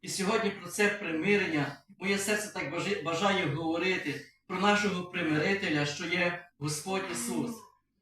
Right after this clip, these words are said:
Як сьогодні люди нуждаються, щоб це було примирення, браття і сестри.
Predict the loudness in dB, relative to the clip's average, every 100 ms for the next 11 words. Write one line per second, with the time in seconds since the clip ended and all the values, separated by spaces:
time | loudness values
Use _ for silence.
0 | _ -2 0 2 2 4 4 2 2 2
1 | 2 0 -4 4 6 6 4 2 -4 -6
2 | -8 -4 -2 -2 -2 -4 -4 -4 -2 0
3 | 0 0 0 0 -2 -4 -8 -8 -10 -16